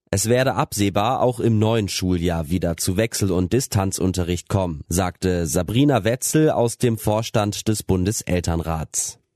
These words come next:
Der Präsident des Deutschen Lehrerverbands, Heinz-Peter Meidingen, betonte, man werde noch über Monate hinweg Sicherheitsvorkehrungen brauchen.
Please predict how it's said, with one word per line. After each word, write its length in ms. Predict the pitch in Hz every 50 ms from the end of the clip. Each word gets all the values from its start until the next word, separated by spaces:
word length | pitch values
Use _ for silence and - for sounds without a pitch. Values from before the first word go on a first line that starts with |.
| _ _ -
Der 200 | 87 85 82 78
Präsident 640 | - - - 92 80 90 87 76 110 131 151 -
des 140 | 123 104 -
Deutschen 360 | - 104 104 104 - - 104
Lehrerverbands, 840 | 98 104 113 113 120 113 - 110 95 113 110 117 123 135 131 - - -
Heinz-Peter 680 | - 107 110 113 - - - - 107 104 98 101 92
Meidingen, 720 | 92 95 107 131 147 127 104 98 104 104 113 135 160 175 147
betonte, 640 | 147 127 - 147 147 139 123 - 160 160 160 156 -
man 220 | - 123 123 117 104
werde 340 | 123 123 131 131 123 127
noch 220 | 117 117 113 107 107
über 280 | - 113 107 127 120
Monate 480 | 113 101 101 107 110 101 85 80 - 85
hinweg 460 | 78 80 82 82 78 85 80 - -
Sicherheitsvorkehrungen 1120 | 80 85 85 - - 78 80 82 - - - 85 80 - - 87 85 - - 82 82 82 78
brauchen. 540 | - - 87 87 82 - 82 80 80 -